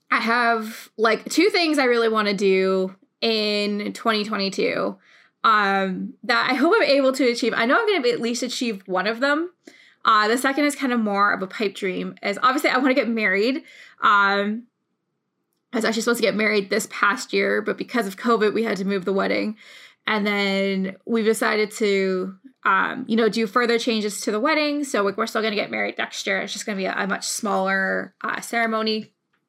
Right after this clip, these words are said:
And then I have a pipe dream, something I've always wanted to do for as long as I can physically remember. Um,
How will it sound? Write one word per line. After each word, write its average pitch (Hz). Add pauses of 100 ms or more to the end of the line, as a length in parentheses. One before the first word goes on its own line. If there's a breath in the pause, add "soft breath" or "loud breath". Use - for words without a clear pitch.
(1400 loud breath)
And 233
then 226 (440)
I 226
have 240
a 226
pipe 320
dream, 208 (420)
something 233
I've 208
always 240
wanted 233
to 233
do 202
for 220
as 202
long 202
as 233 (100)
I 208
can 214 (180)
physically 320
remember. 254 (800 soft breath)
Um, 190